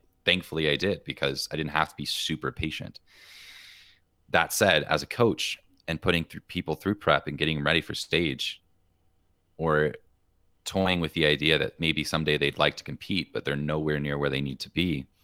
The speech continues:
they're not always easy conversations. And you know some people, and as you talk to them more and more, as they go through prep, and they're,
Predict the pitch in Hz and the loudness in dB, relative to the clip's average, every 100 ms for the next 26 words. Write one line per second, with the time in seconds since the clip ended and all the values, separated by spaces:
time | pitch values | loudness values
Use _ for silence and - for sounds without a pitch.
0 | _ _ _ _ _ _ _ _ _ _ | _ _ _ _ _ _ _ _ _ _
1 | _ - 85 101 110 95 87 82 78 73 | _ -2 2 6 6 6 6 4 2 2
2 | 64 - 85 - - - - _ - 71 | 0 0 -2 -2 -6 -12 -14 _ -4 -2
3 | 71 69 - _ _ _ _ _ _ - | -2 -4 -10 _ _ _ _ _ _ -4
4 | 80 80 87 92 87 78 - 76 - 80 | -2 4 6 6 4 -2 0 -2 2 2
5 | 76 - - - - - 76 76 73 71 | 2 0 -16 -20 -20 -2 4 4 4 2
6 | - - - _ _ _ _ _ 78 78 | -2 -2 -6 _ _ _ _ _ 2 2
7 | 76 78 85 - 85 78 73 73 80 85 | 2 2 0 2 -2 0 0 0 2 4
8 | 80 78 87 76 73 73 - 87 82 - | 4 4 2 2 0 -2 2 4 4 2
9 | 73 69 73 | -2 -2 -4